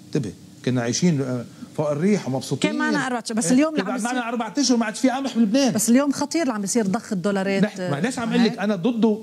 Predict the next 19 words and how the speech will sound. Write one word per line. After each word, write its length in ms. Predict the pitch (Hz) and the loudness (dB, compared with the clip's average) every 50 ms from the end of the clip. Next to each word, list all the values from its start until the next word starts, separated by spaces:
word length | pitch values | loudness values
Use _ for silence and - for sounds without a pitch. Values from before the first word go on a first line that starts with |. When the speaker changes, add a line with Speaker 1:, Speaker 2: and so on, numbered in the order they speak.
| - | 2
Speaker 1:
مية 220 | 175 233 262 208 202 | 2 2 2 2 -2
في 100 | 180 208 | 0 0
المية، 420 | 202 196 226 226 202 214 226 233 - - - - - - - - - - | 2 2 2 2 2 -2 -4 -6 -12 -18 -20 -20 -20 -20 -20 -10 -4 -2
وإذا 320 | 156 - 202 180 202 196 | 2 4 4 4 4 2
ضل-، 340 | 160 180 180 185 214 233 - - | 2 0 -2 0 -2 -2 -2 -2
وإذا، 200 | 160 160 147 - | -2 -2 -2 0
وإذا 180 | 139 147 147 180 | 0 0 0 0
عملنا 380 | 151 165 214 240 233 226 196 196 | 0 0 0 0 0 0 0 -2
هيك 300 | 208 220 240 240 - 165 | -2 -2 -2 -4 -4 -6
نحن 180 | 180 - 190 | -4 -2 0
نزلنا 420 | 180 160 143 123 185 202 196 175 156 | 0 0 0 0 -2 -2 -2 -4 -6
كتير. 240 | - - 190 180 117 | -4 -2 -2 -2 0
على 140 | 110 113 113 | -2 -4 -6
فكرة 240 | - 131 - - 98 | -6 -6 -6 -6 -6
الأرقام 340 | 104 107 110 110 139 156 139 | -4 -4 -4 -2 -2 -2 0
اللي 120 | 123 117 | 0 0
إجتني 300 | 110 147 165 156 - 131 | 0 -2 -2 -2 -4 -6
كتير 200 | - - 196 - | -2 -2 -2 -2
حلوة، 240 | - 135 123 98 | 0 -2 -4 -4